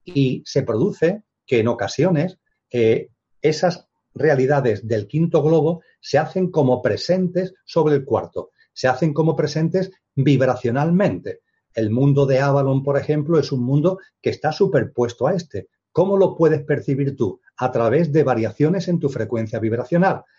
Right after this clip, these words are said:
Hay películas donde se nos muestran que tú puedes ir, eh, caminando por, por un pai-, por unas montañas, caminando,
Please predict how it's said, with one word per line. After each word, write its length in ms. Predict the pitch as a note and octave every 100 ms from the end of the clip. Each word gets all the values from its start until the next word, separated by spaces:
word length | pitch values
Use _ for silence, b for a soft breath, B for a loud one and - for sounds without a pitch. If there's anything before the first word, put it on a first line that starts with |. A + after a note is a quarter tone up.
| b b
Hay 220 | A#2 B2
películas 500 | B2 A#2 C#3 D#3+ E3+
donde 240 | D3 A2+ A2+
se 140 | A2
nos 120 | G2+
muestran 540 | G2 B2+ C#3+ E3+ F3 F3 B _ -
que 480 | A2+ A2 G#2+ - - A#2+ - _ _
tú 160 | - B2+
puedes 320 | C3+ B2+ -
ir, 160 | C#3+ C3
eh, 180 | C3+ G#2 A2+ G#2
caminando 600 | A#2+ A2 A2 B2 A#2+ A#2
por, 300 | B2 A2+ G#2+
por 180 | A#2+ A2+
un 120 | A#2
pai-, 200 | A2 A2+
por 220 | - A2+
unas 200 | A2+ A2+
montañas, 560 | G#2 G2 F#2 D3 E3+ F3
caminando, 560 | B2 A2 A2 A2+ A#2